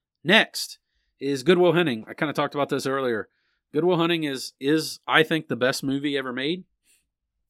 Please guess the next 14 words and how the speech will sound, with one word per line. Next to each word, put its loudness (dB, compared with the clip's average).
Uh, -12
I -4
cannot -2
watch 0
it -10
very -4
often. -4
It's -14
hard -4
for -16
me -8
to -4
watch -6
it. -8